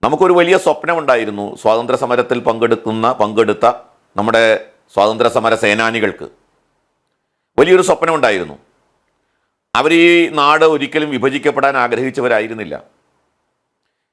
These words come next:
ഈ നാടിൻ്റെ അഖണ്ഡത, ഐക്യം കാത്തുസൂക്ഷിച്ചുകൊണ്ട് ഈ നാടിനെ സ്വാതന്ത്ര്യം നേടണം എന്ന് ആഗ്രഹിച്ചുകൊണ്ടാണ് അവർ അവരുടെ ജീവൻ ബലിയർപ്പിച്ചുകൊണ്ട് ബ്രിട്ടീഷുകാർക്കെതിരായിട്ടുള്ള സ്വാതന്ത്ര്യ സമരത്തിൽ പങ്കെടുത്തത്.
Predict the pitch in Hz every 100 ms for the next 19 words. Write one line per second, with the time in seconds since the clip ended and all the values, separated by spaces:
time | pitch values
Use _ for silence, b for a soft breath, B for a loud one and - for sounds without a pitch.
0 | - 143 170 156 156 160 160 151 139 143
1 | 147 147 147 139 123 131 131 147 147 127
2 | 123 127 135 127 127 - 120 120 131 -
3 | _ _ _ _ _ 127 165 156 139 139
4 | 147 147 131 123 127 135 135 131 117 123
5 | 131 135 131 120 120 123 127 - 101 110
6 | 113 127 127 120 117 110 110 98 _ _
7 | _ _ _ _ 101 120 135 131 - _
8 | _ _ - 120 135 135 113 131 143 151
9 | 131 123 131 127 127 127 120 117 117 -
10 | _ _ _ _ _ _ 110 - 131 123
11 | 123 120 120 110 110 107 - 107 - 95
12 | 98 107 104 101 95 98 - 85 85 76
13 | -